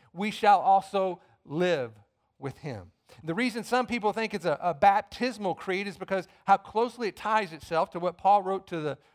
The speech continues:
Romans in chapter six. So let me read that to you. Romans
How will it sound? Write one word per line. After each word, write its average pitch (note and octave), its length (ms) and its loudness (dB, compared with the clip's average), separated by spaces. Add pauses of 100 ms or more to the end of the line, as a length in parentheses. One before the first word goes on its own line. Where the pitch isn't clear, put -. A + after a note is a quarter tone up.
Romans E3+ 500 -2
in D3+ 140 -10
chapter F3+ 320 -4
six. - 400 -6
So C#3 220 -4 (300)
let F#3 80 -6
me F3+ 80 -6
read F3+ 200 -6
that D3 160 -6
to D3+ 120 -12
you. A#2+ 160 -10
Romans D3+ 500 -6